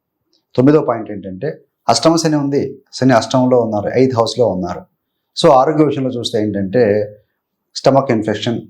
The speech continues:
సడన్ పెయిన్స్ లాంటివి కావచ్చు. ఇంకా చెప్పాలంటే కనుక కుజ శని యొక్క కలయిక అనేది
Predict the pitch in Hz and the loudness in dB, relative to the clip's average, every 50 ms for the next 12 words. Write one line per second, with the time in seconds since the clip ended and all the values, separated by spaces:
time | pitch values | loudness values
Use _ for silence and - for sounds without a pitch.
0 | _ _ _ _ _ _ _ - - - 143 139 147 151 143 135 127 120 123 120 | _ _ _ _ _ _ _ -12 -2 0 2 2 2 2 0 0 0 0 0 0
1 | 117 - 123 110 107 104 107 98 104 104 104 101 98 - 113 104 95 107 - _ | -2 -2 -2 -2 -2 -2 -4 -4 -2 -2 -2 -4 -4 -4 -6 -6 -6 -8 -12 _
2 | _ _ _ - 123 120 143 135 135 120 - 127 120 117 113 110 113 107 110 107 | _ _ _ -2 0 2 2 2 2 2 0 0 0 0 -2 -2 -2 -2 -2 -2
3 | 104 127 127 127 127 - _ _ _ _ - 135 135 165 165 - 143 135 135 131 | 0 0 0 -2 -2 -8 _ _ _ _ 0 2 2 2 2 2 0 0 0 0
4 | 127 123 - 113 - - 110 117 127 123 127 131 120 120 123 117 117 120 113 110 | 0 -2 -4 -4 -4 -2 0 0 0 0 2 0 0 0 -2 -2 -2 -2 -2 -4
5 | 113 117 117 - | -6 -8 -12 -16